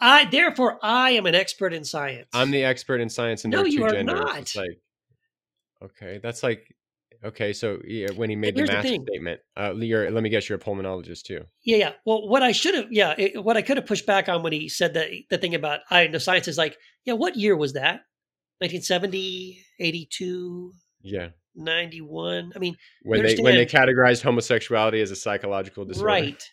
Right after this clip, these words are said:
Speaker 2: <laughs>
Speaker 1: I mean, have you been keeping up with the science? Are you, are you, do you read the scientific journals? Do you get a, you have a subscription? Or are you in the,
Speaker 2: Yeah.
Speaker 1: are you in the guild? Uh, I'm not sure you understand here,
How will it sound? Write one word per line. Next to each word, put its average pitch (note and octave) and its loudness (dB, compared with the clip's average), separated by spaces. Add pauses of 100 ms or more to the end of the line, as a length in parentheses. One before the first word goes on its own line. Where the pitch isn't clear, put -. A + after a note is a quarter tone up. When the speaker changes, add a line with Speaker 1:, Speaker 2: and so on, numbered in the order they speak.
(240)
Speaker 2:
<laughs> - -12
Speaker 1:
I G#3 -2
mean, G3+ 2 (140)
have G3 -2
you G#3+ 0
been A3 -4
keeping B3+ -2
up D4 -6
with F#4+ -2
the D#4+ -8
science? E4+ -10
Are G#3 0
you, F3+ -4
are F#3+ -2
you, E3 -6
do F3+ -6
you F#3+ -2
read G3 -2
the D3+ -10
scientific F3 -4
journals? G#3 -4
Do G#3 -8
you E3+ -12
get F#3+ -4
a, F3 -18
you F3 -4
have F3 -6
a D3 -6
subscription? G3 -8 (260)
Or A3 -10 (200)
are F#3 -6
you F3 -4
in F3 -2
the, C#3+ -6
Speaker 2:
Yeah. G3 -6
Speaker 1:
are F3 0
you F#3+ 2
in F#3 -2
the D#3 -6
guild? G3 2 (480)
Uh, D#3+ -2
I'm F3+ -4
not G#3 2
sure A3+ 0
you G#3 0
understand F#3 -4
here, D#3 -4